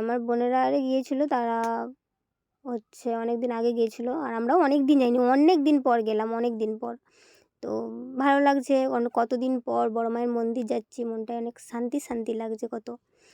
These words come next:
তারপরে আজকে দেখছিলাম প্রচুর ভিড়, প্রচুর ভিড়, প্রচুর ভিড়, এত ভিড় মানে আমি দেখিনি আগে কখনো। তো আজকে চলে এসেছি, তো দেখো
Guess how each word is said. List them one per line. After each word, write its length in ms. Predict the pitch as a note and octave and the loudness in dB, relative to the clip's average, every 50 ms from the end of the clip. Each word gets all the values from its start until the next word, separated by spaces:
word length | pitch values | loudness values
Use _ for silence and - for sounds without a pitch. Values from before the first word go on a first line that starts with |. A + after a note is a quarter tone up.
| - _ _ _ - | -20 _ _ _ -10
তারপরে 240 | - A#3 A#3 C4 C#4 C#4 - - | -6 -2 0 2 2 2 2 0
আজকে 300 | B3 B3+ B3+ B3 C4 C#4+ | -2 -2 0 2 2 4
দেখছিলাম 340 | C#4+ D4 C4+ - D4+ D#4 D4 | 4 4 2 2 2 2 2
প্রচুর 400 | C4+ - B3 C4 B3 - D4 D4+ C4+ | 2 0 -2 -2 -2 -2 -2 -2 0
ভিড়, 220 | A#3+ B3 A#3+ G#3+ - | 0 0 0 -2 -2
প্রচুর 360 | C4+ C#4 C4 A3+ - C#4 C#4 | -6 -6 -6 -4 -2 -2 -2
ভিড়, 320 | B3 A#3 A3 A3 A#3 B3 A#3 | 0 0 0 0 -2 -2 -4
প্রচুর 360 | - - - A3+ G#3+ - C4 C4 | -6 -6 -8 -6 -6 -6 -6 -4
ভিড়, 580 | B3 C4+ A#3+ A#3 A3 G#3 G#3+ A3 A3 G#3+ G#3+ A#3+ - | -2 -2 0 0 0 0 0 0 0 -2 -4 -6 -4
এত 200 | - A#3 A#3 - | -4 -4 -2 -2
ভিড় 360 | C4 C4+ C4 C#4 C#4 C#4+ C#4+ C#4+ | -4 -2 0 2 2 2 2 2
মানে 260 | C#4 C4+ B3 B3+ B3+ C4 C4 B3+ A#3+ - C2 - - | 2 2 0 0 0 -2 -2 -4 -6 -8 -8 -8 -6
আমি 200 | A3+ A#3+ B3 B3 B3 A#3+ A3 | -4 -2 -2 -2 -2 -2 0
দেখিনি 360 | A#3 A#3+ A#3+ - C#4+ B3 A3+ G#3+ | 0 0 0 0 -2 -2 -2 -2
আগে 180 | G#3+ G#3+ G#3+ G#3+ | -2 -4 -2 -2
কখনো। 340 | G#3+ G#3+ - - B3 A#3+ B3 B3 B3+ | -2 -4 -4 -8 -10 -10 -10 -12 -12
তো 80 | A#3+ A#3+ | -12 -10
আজকে 360 | A#3 A#3 A3 - - - B3 A3+ A3+ A3 | -10 -10 -10 -12 -12 -8 -6 -6 -6 -6
চলে 260 | - A#3 A3 A3 A3+ A3+ A#3 | -6 -4 -4 -2 -2 -2 -2
এসেছি, 420 | A#3 A#3 - B3+ A#3+ - - D4+ F#4 G#4+ - _ _ _ _ _ _ - | -4 -4 -6 -10 -12 -4 0 0 0 0 -2 _ _ _ _ _ _ -16
তো 20 | - | -10
দেখো 380 | A3 - G#3 G#3 - - C4 | -8 -6 -6 -6 -8 -8 -6